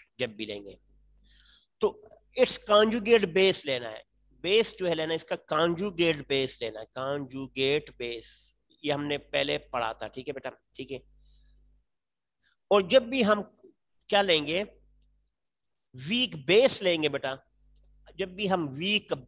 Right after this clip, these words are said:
base लेंगे ना, तो इट्स कॉन्जुगेट एसिड लेना है।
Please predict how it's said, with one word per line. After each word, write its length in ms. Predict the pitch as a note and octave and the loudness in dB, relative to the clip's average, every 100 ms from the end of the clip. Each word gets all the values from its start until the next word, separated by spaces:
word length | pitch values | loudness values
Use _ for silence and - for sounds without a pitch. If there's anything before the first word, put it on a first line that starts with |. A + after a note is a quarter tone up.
| - | 2
base 420 | D#3+ G#3 G#3 - | 4 6 2 -4
लेंगे 380 | D3+ C#3 C3 B2+ | -2 -2 -2 -6
ना, 140 | A#2+ B2+ - _ _ | -8 -12 -16 _ _
तो 160 | D#3 - _ _ _ | -12 -12 _ _ _
इट्स 300 | - G3+ - - | -4 -4 -6 -6
कॉन्जुगेट 800 | - E3 F3+ F3 G3+ F#3+ F#3+ - - | 2 4 4 2 0 2 2 0 -4
एसिड 360 | C#3 - C3+ A#2 | -4 -2 -4 -2
लेना 260 | G#2+ G#2+ | -6 -6
है। 160 | G2+ | -14